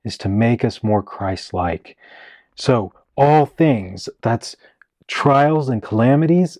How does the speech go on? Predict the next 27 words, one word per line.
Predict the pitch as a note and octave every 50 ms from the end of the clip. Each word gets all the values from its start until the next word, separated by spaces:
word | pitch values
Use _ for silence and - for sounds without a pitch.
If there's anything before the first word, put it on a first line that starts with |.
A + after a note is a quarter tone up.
| _ -
it's | B2 A#2 - - - - - _ - - - _ _ _ _ _ _ _ _ -
the | A#2 G2+ G#2+ A#2+ A#2+
good | - - C#3+ D#3 D#3+ C#3 -
things, | E3+ E3+ E3 F3 F#3 D3+ -
it's | - B2 - - - _ _ _ _
all | - F3 F#3 F#3 F#3 F3 D#3 C3+
things | - - - F3+ F#3+ F#3 D#3+ C#3 A#2+ A2+ A2 - -
work | - D#3 E3 E3 D3 A#2+ - - - - _ _ _
for | - B2+
the | A#2 B2
good | A2 - - D#3+ E3
of | D3+ C#3 B2 A#2+
those | D#3+ D#3+ D3 C3 A#2+ A2 A2 G#2+ G#2 - - - - - - _
who | - C#3 C3
love | B2+ C3+ C#3+ D3+ D3+ C#3
God | B2+ C#3+ C3+ C3 B2 B2 A#2+ A#2+ A2+ - - _ _ _ _ _ _ _ _ _ _ _ _ _ _ _ _ _ _ _ _ _ _ _ _ _ _ _ _ _ _ _ _
and | - A#2+
are | A#2+ A#2+ -
called | - - - - C3+ A#2+ B2 A2+
according | G#2+ - - - A#2+ A2+ A2+ A2+ A2
to | - -
his | G#2+ G2+ G2
purpose. | - - - - - - - - - - - - _ _ _ _ _ _ _ _ _ _ _ _ _ _ _ _ _ _ _ _ _ _ _ _ _
Like, | _ - - - _ - _ _ _ _ _ _ _ _ _ _ _ _ - _ _
that's, | A2 - - - - - - - _ _
that's | - - - - -
it. | C#3 B2+ - -